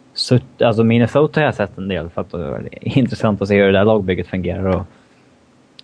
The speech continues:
där har väl Sutter sett sådär ut. Han har väl spelat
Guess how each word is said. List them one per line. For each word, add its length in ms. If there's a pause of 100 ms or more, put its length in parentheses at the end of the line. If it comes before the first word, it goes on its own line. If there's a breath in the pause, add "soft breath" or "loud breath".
(160)
där 240
har 120
väl 100
Sutter 340
sett 240
sådär 420
ut. 100
Han 100
har 60
väl 100
spelat 640